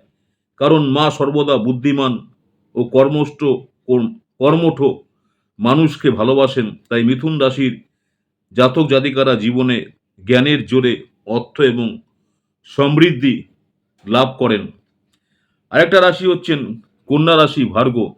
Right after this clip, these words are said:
কন্যা রাশি যারা রয়েছেন, জাতক জাতিকারা অত্যন্ত শৃঙ্খলাপূর্ণ, দায়িত্ববান এবং সৎ। বুধ গ্রহের আশীর্বাদে তারা বিশ্লেষণী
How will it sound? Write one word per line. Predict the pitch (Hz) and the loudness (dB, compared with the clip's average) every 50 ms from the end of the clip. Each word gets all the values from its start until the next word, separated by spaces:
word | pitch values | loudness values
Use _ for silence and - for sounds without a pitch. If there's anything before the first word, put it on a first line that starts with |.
| _ _ _ _ _ _ _ _ _ _ _ _ - | _ _ _ _ _ _ _ _ _ _ _ _ -4
কন্যা | 143 156 180 202 202 | -2 2 4 6 6
রাশি | 196 202 - 196 190 | 6 4 2 2 2
যারা | 180 175 175 170 | 2 4 4 2
রয়েছেন, | 175 180 170 170 - 185 175 170 107 82 - - _ _ _ _ - 104 | 2 0 0 0 0 0 0 -2 -8 -14 -18 -20 _ _ _ _ -6 0
জাতক | 117 131 131 139 160 | 0 0 2 0 -2
জাতিকারা | 151 160 139 - 151 147 147 135 | -2 -2 -2 -2 -2 0 2 2
অত্যন্ত | 131 131 131 - 160 156 147 143 147 139 131 - - _ | 2 0 -2 -4 -6 -6 -4 -4 -4 -4 -4 -4 -6 _
শৃঙ্খলাপূর্ণ, | - - 139 143 127 151 151 151 143 127 127 131 131 127 127 117 92 - _ _ _ _ _ _ _ _ _ _ _ _ - | -8 -8 -6 -4 -2 0 0 0 0 0 -2 -2 -2 -2 -2 -4 -4 -8 _ _ _ _ _ _ _ _ _ _ _ _ -6
দায়িত্ববান | - 123 131 156 160 156 - - 165 151 143 135 127 120 107 101 - | 0 2 2 2 2 0 -2 -6 -4 -2 0 0 0 0 -2 -4 -4
এবং | 120 135 147 139 127 117 - - 117 - | -4 -2 -2 0 -2 -2 -6 -8 -14 -20
সৎ। | - - - - 156 156 151 - - _ _ _ _ _ _ _ _ _ _ _ 95 | -18 -8 -2 2 2 2 2 0 -4 _ _ _ _ _ _ _ _ _ _ _ -4
বুধ | 117 156 165 151 123 107 | 0 0 0 0 0 -2
গ্রহের | 131 151 143 139 151 135 | 0 2 2 2 2 0
আশীর্বাদে | 85 110 123 123 - 160 143 127 131 135 127 131 117 - | 0 -2 -6 -6 -4 -6 -4 -2 -2 0 0 0 -2 -2
তারা | - - 120 123 123 117 98 - - _ _ _ _ _ _ _ _ _ _ - | -2 -2 -2 0 0 0 -2 -6 -10 _ _ _ _ _ _ _ _ _ _ -6
বিশ্লেষণী | 113 135 131 - - 156 156 127 147 151 143 143 135 113 | -4 -4 -4 -4 -2 -2 -2 -2 -2 -4 -4 -4 -6 -6